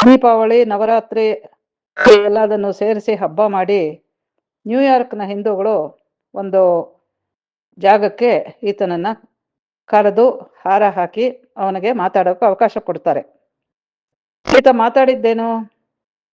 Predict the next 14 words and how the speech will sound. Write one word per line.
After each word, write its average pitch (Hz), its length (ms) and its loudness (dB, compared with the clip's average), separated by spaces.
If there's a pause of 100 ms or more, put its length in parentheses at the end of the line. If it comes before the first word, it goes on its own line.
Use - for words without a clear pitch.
(400)
ಮೋದಿ, 240 680 0 (360)
ಬಿ 220 140 -2
ಜೆ 233 180 0
ಪಿ 233 240 0 (420)
ಇವ್ರನ್ನೆಲ್ಲ 208 380 -2
ಬೈದಿದ್ದು 196 540 0 (480)
ಖಂಡನೆ. 226 640 -4 (760)
ಈತ 247 220 -2 (300)
ಭಾರತದಲ್ಲಿ 220 800 -2
ಬೆಳೆದಾಗ 202 480 -2 (1400)
ಇದು 220 300 4 (520)
ಪ್ಲೂರಲಿಸ್ಟಿಕ್ 262 680 0
ಸೊಸೈಟಿ 220 420 -8
ಆಗಿತ್ತಂತೆ, 190 580 -8